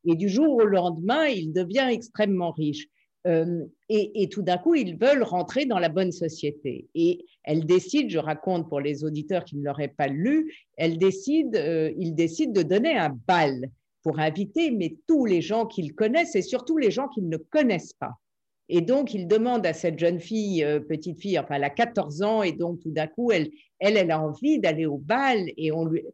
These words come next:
sa mère, parce qu'elle a une jolie écriture, lui demande d'écrire les enveloppes, et ils y passent la soirée. C'est, c'est tr-, c'est une satire sociale,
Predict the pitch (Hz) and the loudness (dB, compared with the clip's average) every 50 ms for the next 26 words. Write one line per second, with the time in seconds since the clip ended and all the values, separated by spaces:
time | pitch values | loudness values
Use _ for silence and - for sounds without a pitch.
0 | _ _ _ _ - - 160 160 196 233 226 208 185 - 147 135 - - 160 143 | _ _ _ _ -2 0 2 2 4 4 2 2 0 -2 -6 -10 -6 -4 -2 -2
1 | 147 151 151 156 180 190 185 190 170 143 - - - 143 143 - 247 269 269 233 | -2 -2 0 0 0 0 2 2 0 0 -2 -6 -10 -10 -6 -4 -2 0 0 0
2 | 190 165 156 156 165 214 254 247 196 185 160 - - 220 233 208 180 170 160 147 | 0 -2 -4 -4 -4 -2 -2 -2 -2 -2 -4 -4 -4 -4 -4 -2 -2 -4 -4 -2
3 | 147 185 185 170 143 156 156 139 135 151 - _ _ 151 - _ - - 156 156 | -2 0 0 0 0 0 -2 -2 -2 -4 -8 _ _ -20 -20 _ -8 -4 -2 -2
4 | 160 156 147 139 165 180 170 - 240 247 240 - 185 160 156 160 - 262 262 262 | -2 -2 -6 -8 -8 -8 -4 -2 -2 -2 -2 -2 -4 -4 -4 -2 -2 -4 -2 -2
5 | 294 262 208 - - 220 220 220 - - - _ _ _ _ - - 240 233 240 | -2 -2 -2 -2 0 -2 -2 -2 -6 -20 -20 _ _ _ _ -4 -4 -4 -4 -4
6 | - - - 233 196 - - 233 220 226 240 226 214 220 - 262 254 254 254 - | -12 -12 -10 -10 -10 -4 -4 -4 -2 0 -2 -2 -2 -2 0 0 0 0 -2 -8
7 | - - 285 285 277 254 233 208 - - - - - 196 196 196 - - - 320 | -6 -4 -2 0 2 2 2 2 0 -2 -6 -2 0 0 0 -2 -6 -4 0 0
8 | 320 311 277 233 202 185 180 170 | 2 2 2 2 2 2 0 -2